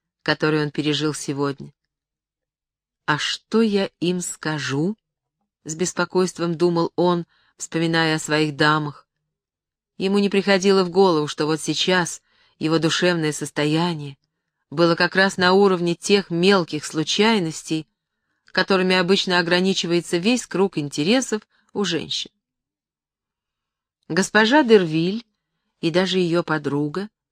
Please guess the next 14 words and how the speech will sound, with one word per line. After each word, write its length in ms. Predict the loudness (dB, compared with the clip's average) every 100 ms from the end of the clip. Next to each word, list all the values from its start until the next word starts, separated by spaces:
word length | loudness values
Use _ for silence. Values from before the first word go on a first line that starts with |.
| _ _ _ _ _ -6
частенько 560 | -4 -2 2 2 4
не 120 | 2
понимали 580 | 4 4 4 6 4 2
Жюльена. 640 | 0 -4 -6 -8 -10 -12 -20 _ _ _ _ -20 _ _ _ _ _ _ _ _
Но 260 | -10 -6 -2
и 100 | 0
он, 460 | 0 2 2 0 -6
со 140 | -12
своей 320 | -8 -4 -2
стороны, 440 | -2 0 0 0 -2
тоже 380 | 0 2 2 -2
только 280 | -4 -2
наполовину 680 | -2 0 2 4 4 2 2
понимал, 520 | -2 -2 0 0 -2